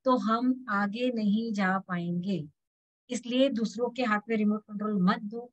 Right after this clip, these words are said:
अपना remote control अपने हाथ में रखो। Okay,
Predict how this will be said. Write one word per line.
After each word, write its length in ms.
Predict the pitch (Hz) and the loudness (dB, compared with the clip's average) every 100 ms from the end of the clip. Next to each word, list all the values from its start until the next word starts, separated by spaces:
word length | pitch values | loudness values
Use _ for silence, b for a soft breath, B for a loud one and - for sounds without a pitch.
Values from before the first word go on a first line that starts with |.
| _ _ | _ _
अपना 280 | 208 220 226 | -10 0 2
remote 360 | 214 208 214 - | 4 2 0 -2
control 460 | 202 185 190 185 202 | -2 0 -2 -2 -6
अपने 400 | 196 202 220 220 | -10 -6 -2 -2
हाथ 200 | 185 180 190 | -2 -4 -2
में 160 | 180 | 0
रखो। 120 | 175 175 | -2 -6
Okay, 1300 | _ _ _ _ _ _ _ _ _ _ - 302 | _ _ _ _ _ _ _ _ _ _ -2 -2